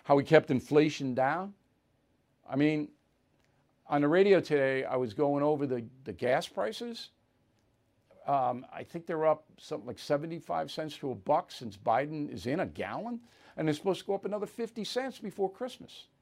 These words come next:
So, I mean, what, you know, Trump was there and gas prices were low, and then Biden comes in and boom.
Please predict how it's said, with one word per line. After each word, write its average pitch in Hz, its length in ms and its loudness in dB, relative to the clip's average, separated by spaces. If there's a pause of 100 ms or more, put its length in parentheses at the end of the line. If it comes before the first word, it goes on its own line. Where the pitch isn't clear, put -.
(1040)
So, 226 220 -4
I 196 80 -4
mean, 214 220 0
what, 247 180 6 (1500)
you 233 60 -6
know, 190 160 2
Trump 302 380 4
was 180 180 4
there 220 560 12
and 180 200 2
gas 240 240 4
prices 196 440 -2
were 180 120 4
low, 233 600 8
and 202 120 4
then 190 160 2
Biden 226 360 2
comes 202 200 0
in 254 280 2
and 110 400 -6
boom. 320 480 4